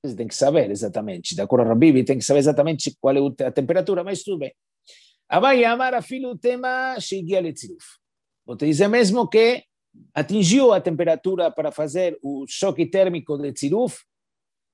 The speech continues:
Davar Shen Mitkaven Mutar. Eles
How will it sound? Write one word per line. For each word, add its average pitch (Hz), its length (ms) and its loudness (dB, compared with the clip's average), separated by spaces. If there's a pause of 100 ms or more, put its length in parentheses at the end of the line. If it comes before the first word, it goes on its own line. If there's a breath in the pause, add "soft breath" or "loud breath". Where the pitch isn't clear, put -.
(140)
Davar 202 420 4
Shen 220 320 0
Mitkaven 170 500 -4
Mutar. - 380 -12 (920)
Eles 226 720 0